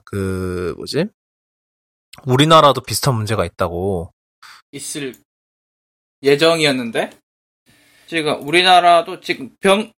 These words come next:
Speaker 2: 아직 비축 번호가 있대요. 그래서, 아, 완전 걱정할 문제는 아니고, 비축, 정부가 비축한 번호가 몇 백만 개였죠? 뭐, 한 몇, 한 삼백만 개가 있고,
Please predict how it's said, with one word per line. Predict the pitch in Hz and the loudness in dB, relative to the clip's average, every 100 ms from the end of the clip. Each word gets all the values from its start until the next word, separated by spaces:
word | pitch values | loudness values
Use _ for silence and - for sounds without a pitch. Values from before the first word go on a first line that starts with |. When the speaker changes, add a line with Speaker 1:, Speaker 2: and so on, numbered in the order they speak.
| _ | _
Speaker 2:
아직 | - 226 226 | 0 2 0
비축 | 156 - 240 | -4 -12 -4
번호가 | 233 233 202 | 0 2 2
있대요. | 123 - 170 143 - _ _ _ _ | 0 2 2 2 -2 _ _ _ _
그래서, | 143 139 135 120 117 110 98 - _ _ _ - | -6 -4 0 0 0 -2 -6 -12 _ _ _ -4
아, | 143 123 - - | -4 -4 -10 -4
완전 | - 139 180 | -2 -2 -4
걱정할 | 151 185 175 156 | -4 2 2 2
문제는 | 123 139 160 | -6 -6 -4
아니고, | 107 110 139 113 - | -4 -6 -10 -10 -14
비축, | 127 - - _ - | -20 -20 -20 _ -12
정부가 | 143 151 156 143 | -10 -8 -4 -6
비축한 | 139 - 156 151 135 | -6 -20 -6 -4 -4
번호가 | 127 127 123 - _ - | -6 -4 -6 -6 _ -14
몇 | 107 | -8
백만 | - 226 208 | -6 -4 -6
개였죠? | 123 98 - 208 | -10 -14 -14 -16
뭐, | 226 143 | -16 -16
한 | 147 | -10
몇, | 147 - | -10 -10
한 | - 180 | -18 -8
삼백만 | 233 302 202 160 | -8 -6 -10 -12
개가 | 135 135 127 | -12 -8 -8
있고, | 107 - 208 | -10 -14 -16